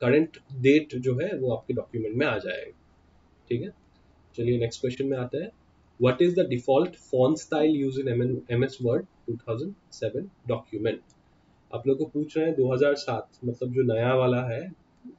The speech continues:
ठीक है, उसमें आप लोगों का default font style क्या होता है MS Word में? ठीक है, ये है Calibri, ठीक है। आपका जो additional information है मैं भी यहाँ पे ऐड कर दिया हूँ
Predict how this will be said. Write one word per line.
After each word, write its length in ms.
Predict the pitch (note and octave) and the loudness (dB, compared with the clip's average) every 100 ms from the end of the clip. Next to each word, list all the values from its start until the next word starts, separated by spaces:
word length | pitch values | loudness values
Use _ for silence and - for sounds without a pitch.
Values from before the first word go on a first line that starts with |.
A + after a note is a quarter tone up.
| _ | _
ठीक 140 | D3+ | -2
है, 140 | D#3 - _ _ _ | -2 -6 _ _ _
उसमें 340 | D3+ E3+ D#3+ E3 | -6 0 0 0
आप 180 | C#3 | 0
लोगों 200 | D#3+ D#3+ | 0 2
का 120 | F3+ D3+ | 2 0
default 380 | A#2+ C3+ D3 E3+ - | -2 2 2 0 0
font 240 | C3 C#3 | 2 0
style 300 | - D3+ D3+ | -2 0 0
क्या 200 | D3 C#3 | 2 2
होता 280 | A#2+ G2 G2+ | 2 -2 -10
है 60 | F#2 _ _ _ | -16 _ _ _
MS 240 | A2+ A#2 A#2 | -2 0 0
Word 220 | G#2 F#2+ | -4 -6
में? 60 | F#2 - _ _ _ _ _ _ _ _ | -10 -16 _ _ _ _ _ _ _ _
ठीक 140 | F3+ | -4
है, 100 | D#3+ - _ _ _ | -4 -8 _ _ _
ये 140 | C3 | 0
है 200 | D3 F#3+ - | 0 -2 -2
Calibri, 560 | A#2+ A2 A2 - A#2 F#2+ - _ _ _ _ _ E3+ | 0 2 0 -2 -2 -2 -8 _ _ _ _ _ -2
ठीक 140 | F3+ | -2
है। 100 | A2+ - _ - | -2 -10 _ -8
आपका 300 | A#2+ - C#3 - - - _ | -6 -2 -4 -4 -10 -20 _
जो 240 | B2 B2+ A#2+ | -4 -2 0
additional 400 | B2 C3+ C3 D3+ C#3 | 0 -2 2 2 2
information 460 | C3 D3 C#3+ D3+ | 0 -2 -2 -2
है 60 | D3 | -2
मैं 140 | C3 | 0
भी 140 | B2 C3+ | 0 -2
यहाँ 240 | A#2+ A#2+ | -2 -4
पे 100 | B2 A#2 | -2 0
ऐड 160 | A#2+ | 0
कर 160 | - B2 | 2 2
दिया 200 | B2 B2 | 2 0
हूँ 100 | B2+ | -2